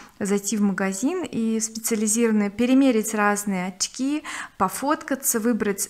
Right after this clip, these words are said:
те формы, которые вам нравятся, и потом смотреть в каталоге, выбирать, какая вам подходит, потому что за такие цены высокого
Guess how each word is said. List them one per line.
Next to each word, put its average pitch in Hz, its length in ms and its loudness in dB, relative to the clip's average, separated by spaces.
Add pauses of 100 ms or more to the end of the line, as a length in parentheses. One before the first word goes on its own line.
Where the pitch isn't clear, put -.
(120)
те 254 160 0
формы, 220 360 2
которые 208 340 -2
вам 214 160 4
нравятся, 349 480 2
и - 120 -6
потом 311 300 -2
смотреть 269 480 2
в - 40 -10
каталоге, 254 540 -2
выбирать, 208 520 -2
какая - 360 -2
вам 214 200 0
подходит, 214 380 -4
потому 202 240 -2
что 202 200 -6 (440)
за 240 220 2
такие 226 600 -2 (300)
цены 247 640 0 (240)
высокого 208 840 0